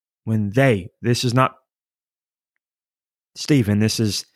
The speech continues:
the religious leaders, the false witnesses, the people that were persecuting Stephen or about to persecute him, them. It says that, that they were cut to their heart and they gnashed on him with their teeth. They were just, it's kinda like this dog that's standing down,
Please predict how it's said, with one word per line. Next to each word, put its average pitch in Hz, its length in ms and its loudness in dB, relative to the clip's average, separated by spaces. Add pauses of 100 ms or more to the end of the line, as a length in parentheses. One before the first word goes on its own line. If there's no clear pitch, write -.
(280)
the - 60 -16
religious 117 460 0
leaders, 123 320 4
the - 80 -4
false 127 520 0 (200)
witnesses, 123 640 0
the 110 80 -2
people 135 300 0
that 104 100 2
were 120 80 2
persecuting 127 560 0
Stephen 104 320 0
or 101 40 4
about 120 260 2
to 113 60 -2
persecute 104 440 -2
him, 98 240 -2
them. 110 260 2 (360)
It 117 60 -2
says 117 160 0
that, 113 160 2
that 113 180 2
they 131 140 4
were 123 180 2
cut - 400 0
to 127 100 2
their 95 140 2
heart 120 480 0
and 107 100 -2
they 107 100 2
gnashed 156 680 2 (340)
on 131 200 2
him 127 240 2
with 123 220 0
their 127 160 2
teeth. 123 400 -4
They 120 120 0
were 123 140 0
just, - 360 -2 (600)
it's 160 120 -6
kinda 180 240 0
like 143 220 0
this 123 160 0
dog 110 540 2
that's 107 200 -4
standing 113 320 -2
down, 113 260 2